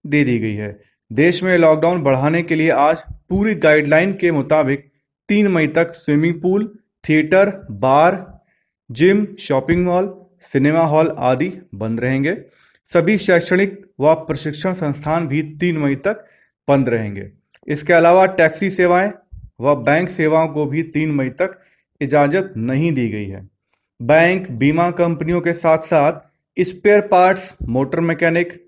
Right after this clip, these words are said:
कारपेंटर, प्लम्बर, आईटी रिपेयर, इलेक्ट्रीशियन को भी काम करने की अनुमति दी गई है। गृह मंत्रालय के द्वारा जारी निर्देशों के तहत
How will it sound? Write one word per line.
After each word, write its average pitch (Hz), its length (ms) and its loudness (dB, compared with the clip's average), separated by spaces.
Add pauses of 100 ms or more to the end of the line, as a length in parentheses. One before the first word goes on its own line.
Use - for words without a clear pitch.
(140)
कारपेंटर, 147 640 2
प्लम्बर, 143 760 -2 (420)
आईटी 185 320 2
रिपेयर, 151 540 0 (220)
इलेक्ट्रीशियन 185 800 0
को 170 180 -2
भी 147 180 -2
काम 156 320 -2
करने 139 280 -4
की 165 140 -6
अनुमति 139 580 -4 (300)
दी 135 180 2
गई 117 160 -2
है। 98 280 -12 (140)
गृह 135 240 -2
मंत्रालय 156 440 2
के 156 140 -2
द्वारा 147 300 4
जारी 147 380 0
निर्देशों 143 480 -2
के 156 120 -8
तहत 139 400 -6